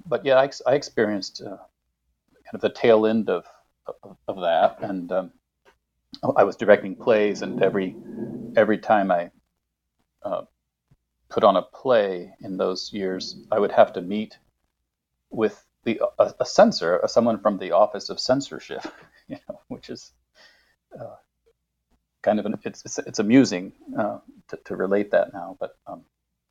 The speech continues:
uh, so I did, I did indeed have some experience, and also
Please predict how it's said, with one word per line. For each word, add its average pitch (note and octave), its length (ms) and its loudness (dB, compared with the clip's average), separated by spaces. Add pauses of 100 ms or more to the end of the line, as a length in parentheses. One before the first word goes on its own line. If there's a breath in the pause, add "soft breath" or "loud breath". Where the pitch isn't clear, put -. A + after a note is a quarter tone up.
(760)
uh, F#2+ 200 -8 (1160)
so A2+ 180 4
I A2+ 80 10
did, A#2 360 -2 (120)
I A2 80 6
did G#2+ 180 0
indeed G#2 360 -6
have F#2+ 200 -4
some F#2 300 -6 (500)
experience, G#2+ 460 -4
and A2 80 -4
also A2 460 2